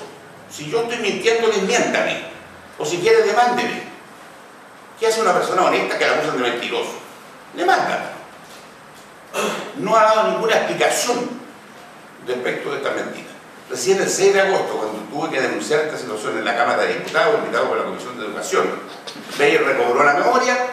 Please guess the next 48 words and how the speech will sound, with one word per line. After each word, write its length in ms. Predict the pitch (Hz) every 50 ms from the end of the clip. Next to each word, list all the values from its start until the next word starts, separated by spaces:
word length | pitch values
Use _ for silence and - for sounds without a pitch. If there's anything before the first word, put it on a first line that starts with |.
| - - - - -
y 60 | -
dijo: 200 | 151 151 151 160
"Sí, 440 | 151 160 196 214 220 - - - - -
tengo 260 | 165 175 175 170 170
unas 160 | 156 151 147
acusaciones 520 | 147 - - 127 123 - 139 135 131 131 -
en 100 | - -
mi 120 | - -
poder". 120 | - - - - - - - - - - - - - - - - - - - - - - - - - - - - - - - - - - - - -
Yo 140 | - 453 440
creo 140 | 240 226 220
que 80 | 202
ahí 140 | 208 - 214
terminaría 600 | 214 208 190 180 175 170 170 190 208 214 196 202
todo 180 | - - 427 440
el 80 | 427
análisis 520 | - 185 185 190 196 190 - - 175 - 156
respecto 340 | 156 151 - 160 147 143
a 40 | -
esta 120 | 131 127 -
situación. 320 | - - - - - - - - - - - - - - - - - - - - - - -
Desconozco 1000 | - 165 165 - - - - 214 214 214 214 - 208 208 214 214 208 - - - - - - - 139
la 440 | 139 151 156 156 - - - - 175
ética 360 | 180 175 170 165 170 160 160
moral 400 | - - - 151 160 160 - 160
de 80 | - 143
las 140 | 135 127
demás 160 | 135 139 147 143
personas 400 | 120 117 - 143 143 143 143 131
que 80 | 131
están 220 | 131 - 131 127 120
aquí. 360 | - - - - - - - - - - - - - - - - - - - - - - - - - - - - - - - -
Desconozco 500 | - - - - 147 - 175 175 - - -
los 140 | - - -
principios 440 | 135 131 - 165 165 - 147 160
éticos 200 | 170 165 - 160
morales 240 | 147 143 143 156 151
que 140 | 156 - 131
mueven 220 | 131 143 147 143
a 20 | 135
los 80 | 123 120
señores 220 | 123 135 131 127
diputados 380 | 123 123 - - 139 147 - -
y 40 | 123
senadores. 360 | 113 110 110 - - - -
Pero 200 | - 123 143 147
a 20 | 147
mí, 420 | - - - - - - -